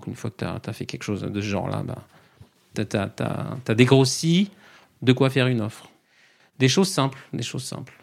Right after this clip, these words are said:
Qui sont, pour moi, c'est simple. Moi, je les ai intégrées et j'aide les autres à intégrer et je les énergise ou je les, je, je les, soit je les énergise, soit je leur envoie de la sérénité. Les deux, je pense que,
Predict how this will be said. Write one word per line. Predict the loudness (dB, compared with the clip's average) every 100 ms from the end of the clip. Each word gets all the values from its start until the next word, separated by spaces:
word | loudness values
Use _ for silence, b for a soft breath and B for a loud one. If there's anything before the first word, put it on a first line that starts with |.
| _
Qui | -2 0
sont, | 2
pour | 2
moi, | 4 4
c'est | 2 -2
simple. | 0 0 0 -6 -8
Moi, | -4 0
je |
les | 0 2
ai |
intégrées | 4 2 2 0 2 0 -4 _ _ _ _ _ _ _
et | 0
j'aide | 2 2 2 0 0
les | 0 2
autres | -2 0
à | -4 -2 -4
intégrer | -4 -4 -4 -4 -4 -2
et | -2
je | 0
les | -2 0
énergise | 2 2 2 0 0 -2 -4 -6
ou | 0
je | 0 2
les, | 2 2
je, | -4
je | -10 -10 -8 -6 -4
les, | -4 -4 -10 b b b b
soit | 0 6
je | 6
les | 8 6
énergise, | 8 6 4 2 2
soit | 2
je | 4
leur | 4
envoie | 4 2
de | 2
la | 0
sérénité. | 0 0 0 -2 -2
Les | 0
deux, | 0 -4
je | -6
pense | -10 -10
que, | -12